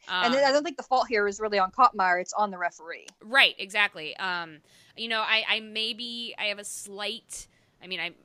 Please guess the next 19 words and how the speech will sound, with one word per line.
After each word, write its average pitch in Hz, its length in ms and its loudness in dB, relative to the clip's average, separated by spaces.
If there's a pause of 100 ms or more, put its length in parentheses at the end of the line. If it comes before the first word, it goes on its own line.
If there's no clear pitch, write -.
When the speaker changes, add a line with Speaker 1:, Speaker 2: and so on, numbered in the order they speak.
Speaker 2:
maybe 190 260 -10
a 185 60 -8
slight 190 460 -6
disagreement 190 800 -10
with, 175 320 -10
um, 165 320 -8
people 185 360 -16
who 170 120 -16
think 165 280 -12
that 151 240 -12 (480)
that 151 360 -6
changed 160 720 -14
the, 147 640 -16 (640)
it - 220 -14
could 269 340 -4
have, 165 600 -2
it - 220 -12
could 220 420 -8
have 139 480 -6